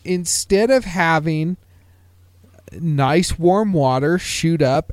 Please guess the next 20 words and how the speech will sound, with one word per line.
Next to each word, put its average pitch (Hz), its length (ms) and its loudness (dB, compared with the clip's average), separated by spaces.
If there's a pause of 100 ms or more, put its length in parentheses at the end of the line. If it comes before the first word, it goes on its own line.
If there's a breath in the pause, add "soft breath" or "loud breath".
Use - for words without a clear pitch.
and 185 200 -2
then 208 360 -2
warm 180 420 0
air 135 300 0
drying 156 720 -4
it? - 340 -12 (500 soft breath)
We're 214 280 0
not 247 360 -2
animals 196 640 2
here, 127 240 0
people. 170 580 -2 (520 soft breath)
We 262 200 0
need 254 320 0
to 214 120 -2
standardize 143 960 0
bidet 139 880 -2
installations 127 1000 -4
across - 760 -4
the 147 120 -6
country. 123 800 -6